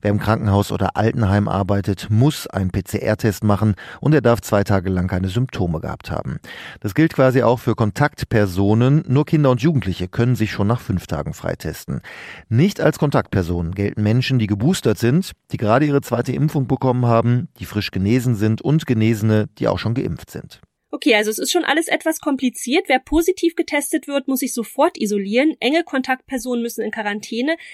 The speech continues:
Speaker 2: Wann gelte ich denn eigentlich als Kontaktperson?
Speaker 1: Also wenn ich weiß, dass jemand aus meinem Umfeld positiv getestet wurde, sollte ich fragen,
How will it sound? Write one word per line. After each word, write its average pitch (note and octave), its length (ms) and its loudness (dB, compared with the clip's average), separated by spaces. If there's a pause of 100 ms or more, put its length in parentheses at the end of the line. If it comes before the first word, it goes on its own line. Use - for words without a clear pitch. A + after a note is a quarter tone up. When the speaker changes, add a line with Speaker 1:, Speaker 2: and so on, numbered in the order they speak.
(120)
Speaker 2:
Wann F4 180 2
gelte F4 260 4
ich - 140 -4
denn G3 140 -4
eigentlich F#3+ 400 -6
als - 180 -4
Kontaktperson? F#3 760 -8 (840)
Speaker 1:
Also D3 220 2
wenn F3 100 4
ich F#3 120 2
weiß, B2 320 2
dass A2+ 160 -2
jemand B2 340 2
aus A2+ 160 0
meinem A2 300 2
Umfeld A#2+ 720 2
positiv A#2 420 -2
getestet A2+ 540 -2
wurde, G#2+ 240 0
sollte G#2 260 0
ich F#2+ 160 -4
fragen, G2 460 -2